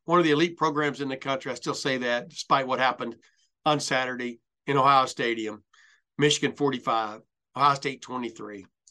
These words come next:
Michigan outscoring Ohio State twenty-eight to three in the second half. A second half that looked very much like the second half, I'm talking about results-wise, from a year earlier at Michigan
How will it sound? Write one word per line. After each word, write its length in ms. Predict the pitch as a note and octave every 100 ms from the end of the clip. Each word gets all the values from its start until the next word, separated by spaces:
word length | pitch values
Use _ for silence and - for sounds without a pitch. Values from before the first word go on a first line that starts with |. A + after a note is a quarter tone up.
| _ _ C#3
Michigan 300 | C3+ D3 C3
outscoring 500 | B2+ - C#3 C3+ A#2+
Ohio 220 | B2+ B2
State 340 | - A#2 A2+
twenty-eight 600 | - C3+ C3+ C3 C3 C3+ -
to 80 | D3
three 480 | - B2 A#2 A2+ - _ _ _ -
in 80 | D3+
the 40 |
second 380 | C#3 D3 C#3 B2
half. 340 | A#2 A2 A2+ - _ _ _ _ _ _ _ _ _
A 60 | C3+
second 300 | F#3+ F#3 D3+
half 280 | C#3+ C#3 C#3
that 100 | C#3+
looked 200 | C#3 A2
very 200 | C#3 C#3
much 220 | C#3 -
like 160 | C3+
the 60 | A#2+
second 360 | - D#3+ - B2+
half, 360 | C3 C3 C3 _ _ _ _ _ _ -
I'm 80 | -
talking 220 | C#3+ B2
about 180 | B2+ C3
results-wise, 1000 | A#2 C#3 C#3 C#3+ B2+ A#2 A#2 A#2+ A#2 - _ _ _ _ _ _ _ _ _ -
from 120 | B2+
a 40 | B2+
year 240 | C3 D#3
earlier 560 | D3 C#3+ C3+ C3 C3 - -
at 200 | B2+ C3
Michigan 540 | C3 A#2 A#2+ A#2 A2+